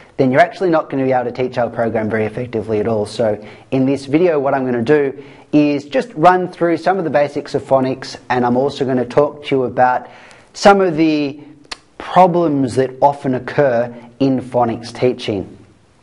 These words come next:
Let's begin by defining phonics. What exactly is phonics? Well, to begin with,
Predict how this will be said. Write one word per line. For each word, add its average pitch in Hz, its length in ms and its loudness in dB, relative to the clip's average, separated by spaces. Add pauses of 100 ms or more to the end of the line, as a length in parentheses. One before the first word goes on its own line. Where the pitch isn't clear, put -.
(3250)
Let's 381 140 4
begin 226 280 2
by 170 120 4
defining 139 560 -4
phonics. 123 360 -2
What 233 380 0
exactly 135 600 -2
is 123 240 -2
phonics? 139 560 0
Well, 135 360 2 (300)
to - 80 2
begin 320 400 2
with, 156 280 -2